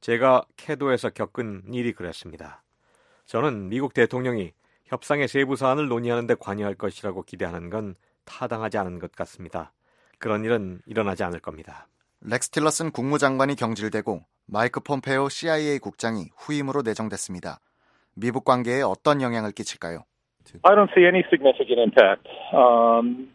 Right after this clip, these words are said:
Speaker 3: uh, on, uh, U S North Korean relations. I think the president, uh, has
Speaker 1: 저는
Speaker 3: felt
Speaker 1: 북한과의
Speaker 3: committed,
Speaker 1: 관계에 큰 영향을
Speaker 3: uh,
Speaker 1: 끼치지
Speaker 3: so
Speaker 1: 않을
Speaker 3: far.
Speaker 1: 것으로 봅니다. 지금은 트럼프 대통령이 이 만남을 갖는 데 전념하고 있다고 봅니다.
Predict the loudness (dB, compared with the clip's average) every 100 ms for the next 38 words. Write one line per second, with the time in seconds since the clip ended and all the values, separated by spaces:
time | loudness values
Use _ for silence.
0 | -6 -2 2 2 2 4 6 4 2 2
1 | 4 4 2 -2 4 4 6 4 4 4
2 | 2 4 6 6 6 2 4 4 4 0
3 | 0 4 4 4 -2 -6 -4 -4 -4 0
4 | -2 -2 -4 -4 -2 2 0 0 -6 -2
5 | -2 -2 -6 -4 -2 -2 -2 -6 -8 -14
6 | -12 -4 -4 -4 -8 -12 -12 -14 -10 -6
7 | -8 -8 _ _ _ _ -10 -4 -4 -4
8 | -10 -12 -8 -6 -4 -6 -6 -8 -8 -10
9 | _ _ _ -8 -6 -4 -4 -2 0 0
10 | -2 -4 -4 -2 -2 -2 -4 -4 -4 -4
11 | -6 -6 -10 -8 -10 -10 -12 -14